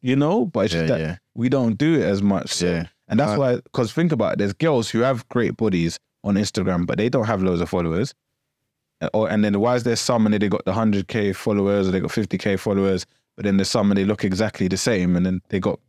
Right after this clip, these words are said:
Speaker 1: one K, two K, three K. They don't, they're not in their bag yet. Also, even, like, camera quality, when someone knows that they got the thing and they just,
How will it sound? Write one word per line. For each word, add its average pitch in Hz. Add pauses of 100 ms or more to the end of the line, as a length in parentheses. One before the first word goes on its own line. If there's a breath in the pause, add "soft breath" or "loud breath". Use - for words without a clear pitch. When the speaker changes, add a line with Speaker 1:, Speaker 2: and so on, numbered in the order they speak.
(260)
Speaker 1:
one 104
K, 92
two 101
K, 98
three 113
K. 92 (640)
They 107
don't, 95
they're 101
not 110
in 113
their 104
bag 95
yet. 95 (480)
Also, 117
even, 107
like, -
camera 113
quality, 85 (280)
when 98
someone 110
knows 113
that -
they 98
got 87
the 92
thing 101
and 95
they 95
just, 92